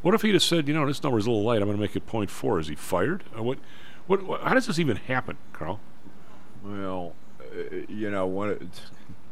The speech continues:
Speaker 2: one of the things that, that you have to wonder about with stuff like this is exactly where the mechanism, you know, who's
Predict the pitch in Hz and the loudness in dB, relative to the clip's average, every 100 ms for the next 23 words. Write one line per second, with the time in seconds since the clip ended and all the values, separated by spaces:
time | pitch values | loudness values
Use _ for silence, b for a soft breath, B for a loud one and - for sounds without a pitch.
0 | - B B B - 123 120 104 120 107 | -6 B B B -4 0 0 0 -2 -4
1 | 98 - 95 85 78 - - - 98 85 | -4 -4 -2 0 -2 -4 -6 -4 -2 -2
2 | - 90 92 117 110 107 90 92 87 80 | -2 -4 2 4 4 0 -2 -2 -2 -2
3 | 82 76 - - 85 - 78 73 - 78 | -2 -2 -4 -4 -4 -4 -4 -4 0 0
4 | - - - 82 78 78 - - 95 85 | -2 -4 -4 -2 0 -2 -2 -4 -4 -4
5 | - 104 104 117 - 98 80 87 85 82 | 0 4 6 4 2 0 2 2 2 2
6 | 82 - 85 82 80 78 71 - 85 67 | 0 0 -2 -2 -2 -4 -4 -4 -4 -4
7 | - 127 - | 0 0 0